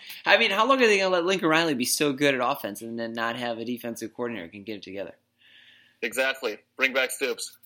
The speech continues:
Speaker 1: <laughs> They might. Although I've seen him in a lot of, like, Tommy Bahama shirts, kinda really enjoying retirement, so maybe they won't. But
Speaker 2: I, yeah, I think he's doing fine.
Speaker 1: In the swamp, we had, uh, Florida really handle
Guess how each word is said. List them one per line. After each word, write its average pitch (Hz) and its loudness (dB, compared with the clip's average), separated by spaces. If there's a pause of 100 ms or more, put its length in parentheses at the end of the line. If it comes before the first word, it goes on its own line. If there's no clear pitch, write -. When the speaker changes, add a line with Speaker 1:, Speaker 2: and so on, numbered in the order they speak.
(180)
Speaker 1:
<laughs> - -4 (680)
They 143 2
might. - 4 (1120)
Although 143 10
I've 147 8
seen 208 6
him 165 8
in 139 4
a 127 2
lot 123 6
of, 117 4
like, 107 0 (140)
Tommy 117 -2
Bahama 107 -4
shirts, 110 -4
kinda 104 -10
really 101 -6
enjoying 104 -8
retirement, 90 -12
so 117 -12
maybe 110 -8
they 92 -8
won't. 90 -12 (200)
But - 0 (400)
Speaker 2:
I, 120 0 (100)
yeah, 120 0
I 117 0
think 131 -12
he's 107 -16
doing - -12
fine. - -12 (960)
Speaker 1:
In 175 12
the 165 8
swamp, 143 2 (320)
we 131 0
had, 117 4
uh, 101 0 (160)
Florida 131 2
really 127 2
handle 113 -2